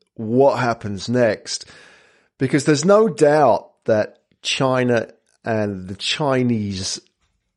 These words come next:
economy is, uh, having a huge impact on the rest of the world. And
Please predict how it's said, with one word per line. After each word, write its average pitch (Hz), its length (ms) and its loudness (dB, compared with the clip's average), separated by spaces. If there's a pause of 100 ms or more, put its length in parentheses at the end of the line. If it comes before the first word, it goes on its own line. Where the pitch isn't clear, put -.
(460)
economy 117 1120 0
is, 110 400 0
uh, - 280 -8
having 139 280 -2
a - 20 -2
huge 139 480 -4
impact 113 480 0
on 107 80 -4
the 101 100 -4
rest 98 200 -4
of 98 80 -8
the 92 40 -8
world. 95 540 0 (580)
And 107 460 -2